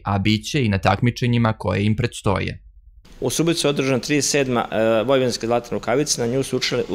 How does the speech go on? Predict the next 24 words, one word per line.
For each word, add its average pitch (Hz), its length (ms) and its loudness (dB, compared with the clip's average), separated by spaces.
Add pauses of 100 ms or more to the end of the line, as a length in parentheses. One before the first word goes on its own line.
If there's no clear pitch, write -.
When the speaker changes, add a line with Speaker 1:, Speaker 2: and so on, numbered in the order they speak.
(300)
Speaker 2:
učestvovala 127 460 -2
naša 127 200 -4
četiri, 110 440 -4
e, 92 120 0
člana, 139 520 0
e, 104 320 0 (300)
Stefan 113 400 -2
Samović, 143 520 0
Dajana 123 300 0
Grmuša, 139 480 0
e, - 1120 -2
Sandra 120 420 0
Bril 127 340 2
i 113 120 0
Dušan 117 360 0
Drinčić. 123 600 -2
Osvojili 127 400 0
smo, 117 380 -2 (240)
e, - 20 0
dve 123 180 2
bronzane 117 380 0
z-, 110 340 -4
e, 101 180 -2
medalje, 110 560 0